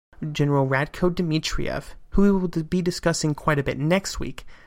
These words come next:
seems to have dismissed most of these reports and did not believe that they were anything to worry about. Mackensen would issue his orders for the attack, and in them he would stress the importance of a quick breakthrough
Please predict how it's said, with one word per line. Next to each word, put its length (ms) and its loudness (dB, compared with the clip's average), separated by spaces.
seems 280 4
to 80 -2
have 180 0
dismissed 500 0
most 320 4
of 120 0
these 200 -4
reports 640 0
and 140 2
did 160 4
not 240 2
believe 340 4
that 140 -2
they 160 2
were 200 0
anything 440 -4
to 80 -6
worry 260 -4
about. 300 -8
Mackensen 540 2
would 120 6
issue 280 2
his 180 2
orders 400 2
for 180 0
the 140 0
attack, 560 -2
and 140 6
in 140 6
them 100 6
he 160 2
would 140 4
stress 320 4
the 120 0
importance 480 2
of 80 2
a 60 2
quick 340 -2
breakthrough 540 0